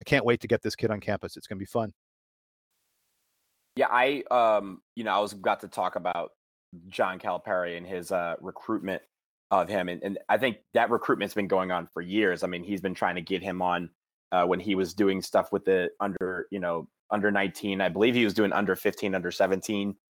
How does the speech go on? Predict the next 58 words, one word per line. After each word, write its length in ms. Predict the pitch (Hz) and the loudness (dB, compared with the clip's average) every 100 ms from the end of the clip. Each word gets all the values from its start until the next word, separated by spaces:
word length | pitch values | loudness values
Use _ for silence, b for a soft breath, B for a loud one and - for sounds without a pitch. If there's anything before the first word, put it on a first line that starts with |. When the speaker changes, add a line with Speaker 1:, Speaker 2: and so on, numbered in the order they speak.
| _ - | _ -2
Speaker 2:
uh, 340 | 101 85 85 85 - _ _ | 2 2 2 -2 -6 _ _
teams 240 | - 117 98 | -4 -2 -2
as 100 | 87 | 0
well, 240 | 92 98 | 4 6
and 80 | 95 | 4
he's 180 | 104 101 | 0 0
been 280 | 104 98 82 - | 0 -2 -6 -6
trying 300 | - 127 120 | 2 2 2
to 80 | 104 | 0
get 300 | 107 104 - | 0 -2 -4
this 160 | 98 | -8
kid, 340 | - 104 92 80 _ _ _ _ | -2 -2 -2 -8 _ _ _ _
uh, 220 | 95 87 87 | -2 0 -2
to 120 | - | -6
Kentucky 720 | 101 92 104 95 101 95 - - | -6 -2 -2 -2 -4 -6 -4 2
all 160 | 104 | 2
the 60 | 98 | 4
way 140 | 95 | 2
back 320 | 85 85 - | 2 0 0
then. 300 | 110 104 85 - b b - | 0 0 -2 -10 b b -8
Uh, 100 | 90 - | -8 0
but 140 | 117 | 4
I 100 | 117 | 4
think 280 | 110 156 156 | 4 0 2
the 80 | 123 | 2
one 200 | 127 120 | 2 2
thing 220 | 123 120 | 0 0
that 120 | 113 | 0
was 140 | 101 - | -2 -2
kind 200 | 117 101 | -2 -2
of 100 | - | 0
funny 300 | 120 107 95 | 0 2 -2
is 180 | 90 | -4
you 140 | 98 110 | -4 -2
were 80 | 101 | 0
mentioning 360 | 107 104 110 | -2 -4 -6
that 140 | 98 90 | -4 -2
some 220 | 113 104 | -2 -2
people 260 | 110 - 101 | -4 0 2
were 160 | 95 | 0
basically 460 | 85 98 - - 92 | 0 -2 -4 -6 -6
thinking 320 | - 92 92 | -4 -4 -6
that 120 | 87 - | -8 -8
he 100 | 104 | -6
was 200 | 98 87 | -6 -6
going 320 | 113 139 139 | 0 2 2
to 60 | 98 | 0
go 100 | 90 | -2
to 80 | |
Kentucky, 480 | - 87 92 - 90 | -4 -4 -4 -4 -8
or 40 | 87 | -6
that 180 | 85 87 | -4 -4
it 60 | |
was, 280 | 90 87 - _ _ _ - | -6 -6 -10 _ _ _ -4
uh, 300 | 92 80 76 - _ | 0 2 0 -6 _
that 160 | 95 85 | -4 -4
he 360 | - - 107 104 | -6 -4 0 2
was, 460 | 98 98 92 90 | 4 4 2 -2